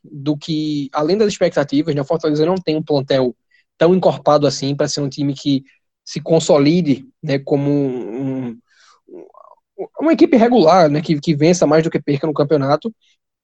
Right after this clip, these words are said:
E sempre foi mérito de Ceni fazer essa extração de maneira perene, né, algo que durou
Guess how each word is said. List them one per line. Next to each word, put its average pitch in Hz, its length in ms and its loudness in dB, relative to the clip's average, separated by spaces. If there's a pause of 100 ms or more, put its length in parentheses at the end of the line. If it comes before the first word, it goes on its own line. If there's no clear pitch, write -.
(720)
E 208 160 4
sempre 262 340 4
foi 208 480 2
mérito 170 360 0
de 170 100 -2
Ceni 160 520 -2 (640)
fazer 180 320 2
essa 214 180 0
extração 160 880 -4 (360)
de 156 120 -4
maneira 160 600 2
perene, 160 640 0
né, 139 160 -6
algo 143 300 -2
que 160 120 -4
durou 151 440 -2